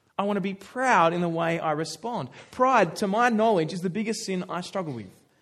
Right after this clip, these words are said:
Whenever God's word points something out, I kind of find myself wanting to justify why I did it,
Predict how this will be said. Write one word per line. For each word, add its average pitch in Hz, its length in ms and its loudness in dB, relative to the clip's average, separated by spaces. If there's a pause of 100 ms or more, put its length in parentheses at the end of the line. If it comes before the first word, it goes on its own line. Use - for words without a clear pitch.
(880)
Whenever 214 200 2
God's 196 300 4
word 202 240 2
points 208 280 -4
something 190 280 -6
out, 175 280 -4
I - 200 -4
kind 240 200 -6
of 214 80 -4
find 240 240 2
myself 190 300 -2
wanting 185 220 -4
to 196 100 -8
justify 170 640 -4
why 165 260 -4
I 170 80 0
did 151 160 -2
it, 95 180 -12